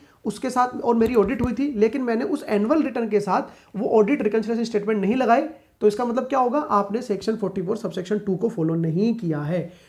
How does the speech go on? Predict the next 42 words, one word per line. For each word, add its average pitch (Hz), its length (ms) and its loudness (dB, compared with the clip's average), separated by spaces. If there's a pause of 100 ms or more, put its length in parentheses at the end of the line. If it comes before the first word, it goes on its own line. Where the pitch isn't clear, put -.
(140)
अगर 190 220 2
आपने 175 440 0
वहाँ 160 380 -2
पे 247 240 0 (200)
audit 175 280 2
report 180 280 -4
नहीं 175 160 0
लगाई, 185 220 0
reconciliation 208 540 -4
statement 165 360 -4
नहीं 170 140 0
लगाया, 185 300 0 (340)
तो 214 100 4
मेरे 190 180 2
हिसाब 185 260 -4
से 226 100 -6
आपकी 196 260 -4
वो 208 80 2
annual 170 260 -2
return 160 240 -4
भी 214 120 -6
null 170 240 0
and 170 180 -2
void 294 260 4 (300)
मानी 175 260 2
जा 160 140 0
सकती 185 280 -8
है, 269 80 -2 (240)
क्योंकि 233 300 2
annual 202 280 -2
return 220 220 -4
को 220 80 -4
जो 214 100 -4
भरने 165 360 0
का 269 200 -2
तरीका 220 320 0
था 247 100 -4
वो 277 100 -4
section 233 360 -6
फ़ोर्टी 208 300 -2
फ़ोर 220 160 -4
subsection 202 380 -4